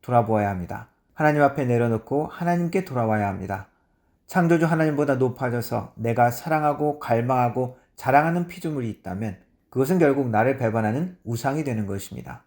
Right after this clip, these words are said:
우리를 구원하고 회복시키실 수 있는 유일한 한 분, 하나님을 의지하고 기도하며 나아갑시다. 그렇게 하나님만 섬기며 사랑하는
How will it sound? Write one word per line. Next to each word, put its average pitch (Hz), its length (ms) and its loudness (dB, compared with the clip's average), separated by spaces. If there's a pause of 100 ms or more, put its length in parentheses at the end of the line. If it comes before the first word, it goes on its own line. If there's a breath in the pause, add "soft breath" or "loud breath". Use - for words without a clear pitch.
(420)
우리를 151 400 4
구원하고 147 680 0
회복시키실 175 640 -2
수 - 120 -8
있는 131 400 -2
유일한 156 360 2
한 135 200 0
분, 107 180 -2 (300)
하나님을 160 500 4
의지하고 147 840 0
기도하며 120 480 0
나아갑시다. 95 680 -4 (320)
그렇게 127 240 -2
하나님만 160 440 4
섬기며 185 400 2
사랑하는 123 540 0